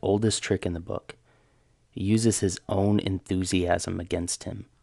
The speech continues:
Resistance gets us to plunge into a project with an overambitious and unrealistic timetable for its completion. It knows we can't sustain that level of intensity. We will hit the wall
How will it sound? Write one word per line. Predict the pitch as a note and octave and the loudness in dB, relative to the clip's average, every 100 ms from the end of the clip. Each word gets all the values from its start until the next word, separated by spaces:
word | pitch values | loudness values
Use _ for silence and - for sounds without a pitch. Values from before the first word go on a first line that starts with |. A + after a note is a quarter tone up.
| _ _ _ _ _ _ - | _ _ _ _ _ _ -4
Resistance | F#2 G#2+ A2+ - G2+ | 2 4 4 4 2
gets | - G#2 - | 4 4 6
us | G2+ - | 2 2
to | F#2 | -8
plunge | - G#2 G#2 | -2 0 2
into | G2+ F#2+ F#2 | 0 0 -2
a | |
project | F2 - F#2 F#2 G2 G2 - | -2 0 0 2 -2 -4 -4
with | F2+ | -4
an | F#2 - | -4 0
overambitious | G2 G2 G2 F2+ F#2+ F#2 F#2+ - | 0 2 2 0 -2 -2 -2 -4
and | E2+ - | -4 0
unrealistic | G2 G2+ G2 F#2+ F#2 - F#2 - | 2 4 2 2 0 -2 -6 -6
timetable | - F#2 F#2 G2 F#2 F#2 | -6 -4 -4 -4 -2 -4
for | - | -2
its | F#2 - | -4 -6
completion. | - - - F#2+ - F#2+ - _ _ _ _ _ _ _ _ _ - | -8 -6 -6 -6 -8 -12 -16 _ _ _ _ _ _ _ _ _ 0
It | A2+ | 0
knows | G2 G#2+ G#2+ A2+ | 4 6 8 6
we | A2 | 2
can't | G2 - G2+ | -2 0 -2
sustain | - F#2 - - A2 G#2+ | -2 -2 -2 2 4 4
that | F#2+ F#2+ | 4 2
level | F#2+ F#2+ | 0 0
of | F#2 | -2
intensity. | F2+ F2 G#2+ G#2+ - F#2+ G2 _ _ _ _ _ _ _ | -2 -2 -2 0 -2 -6 -10 _ _ _ _ _ _ _
We | - G2+ | 0 4
will | F#2+ | 4
hit | F2+ B2+ | 4 2
the | - | 4
wall | A2+ G2+ G2 F#2+ F#2 | 2 2 2 0 -2